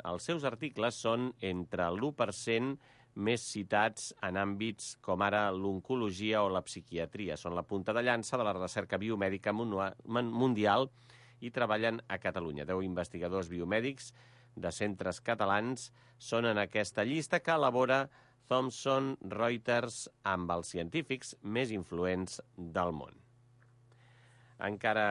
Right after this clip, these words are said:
us expliquem també que, segons el baròmetre del Centre d'Estudis d'Opinió de la Generalitat, el ceo, el no a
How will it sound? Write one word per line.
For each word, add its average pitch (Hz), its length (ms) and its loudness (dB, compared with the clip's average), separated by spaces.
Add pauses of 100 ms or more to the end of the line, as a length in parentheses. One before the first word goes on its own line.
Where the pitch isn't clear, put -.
us 101 240 0
expliquem 98 500 -4
també 113 460 0
que, 101 320 2
segons 101 480 0
el 95 80 2
baròmetre 104 720 2
del 87 160 0
Centre 95 480 -4
d'Estudis 92 420 -4
d'Opinió 90 800 -2
de 87 160 0
la 85 160 -2
Generalitat, 82 720 -2
el 82 80 -8
ceo, 120 400 2 (400)
el 101 80 0
no 131 160 4
a - 20 4